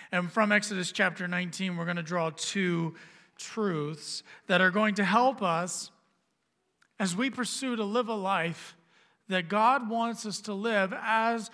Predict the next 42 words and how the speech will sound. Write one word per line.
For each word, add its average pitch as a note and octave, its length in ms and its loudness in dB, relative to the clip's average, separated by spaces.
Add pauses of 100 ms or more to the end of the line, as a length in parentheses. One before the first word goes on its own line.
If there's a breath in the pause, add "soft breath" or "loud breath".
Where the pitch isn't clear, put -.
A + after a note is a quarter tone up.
(240 loud breath)
followers F#3+ 600 0
of F3+ 120 -6
God. D#3+ 260 -2
Now, F#3+ 140 0
if F#3+ 100 -4
you're G#3 100 -2
here A#3+ 140 -2
this B3+ 180 -4
morning, F3 300 -8 (800)
you F3+ 120 -6
say, E3+ 160 -8
"Josh, F3 420 -4
I'm F3+ 260 -4
just E3+ 220 -8
checking G3+ 320 -6
this - 280 -6 (580 loud breath)
church G3+ 280 -4
thing F#3+ 240 -4
out." G#3 240 0 (1300 loud breath)
Great. F#3 400 0 (200)
I'm A#3 160 0
glad A3+ 320 2
you're G#3 120 0
here. A3 240 2
You A3+ 180 0
can A3 220 -6 (100)
pretty A#3+ 240 -4
much A3 320 -6
tune G3+ 240 -4
me G3 120 0
in F#3 100 -2
out, F#3 260 -2
out G3 260 0
for F#3+ 120 -8
another, F3 400 -2
like, E3 240 -6
fifteen, F3 420 -10
eighteen F3+ 340 -8
minutes, D3+ 300 -10
all D3+ 80 -8
right? F3 240 -4 (420 loud breath)
I-, A#3 60 -8